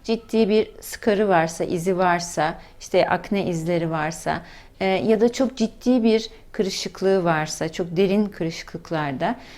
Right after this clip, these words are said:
e, ciltte yenilenme amacıyla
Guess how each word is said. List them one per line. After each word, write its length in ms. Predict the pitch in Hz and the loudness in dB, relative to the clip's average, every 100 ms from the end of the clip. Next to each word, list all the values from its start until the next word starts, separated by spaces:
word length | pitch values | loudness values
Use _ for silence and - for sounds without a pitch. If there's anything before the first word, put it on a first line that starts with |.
| - - | -20 -4
e, 180 | 190 185 185 | 0 0 -2
ciltte 300 | 190 208 - | -4 -4 4
yenilenme 760 | 196 - 180 180 175 170 175 175 | 4 4 2 0 2 2 2 0
amacıyla 720 | 170 165 156 160 160 208 269 | -2 -2 -2 -4 0 2 0